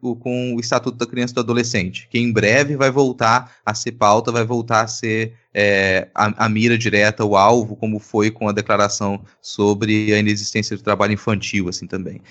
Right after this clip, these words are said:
É a tentativa de encobrir todos os dados, todas as pesquisas que mostram a realidade do Brasil.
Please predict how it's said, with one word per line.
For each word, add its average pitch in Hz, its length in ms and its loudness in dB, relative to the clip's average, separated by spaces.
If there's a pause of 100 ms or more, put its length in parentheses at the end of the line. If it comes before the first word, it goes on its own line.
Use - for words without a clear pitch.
(140)
É 98 80 2
a 95 60 4
tentativa 123 400 0
de 170 100 0
encobrir 160 680 2
todos 175 380 0
os 139 180 -4
dados, 113 640 2 (160)
todas 123 320 -8
as 139 100 -6
pesquisas 143 540 -2
que 143 100 -6
mostram 120 380 0
a - 20 0
realidade 107 640 0
do 117 80 -6
Brasil. 95 400 0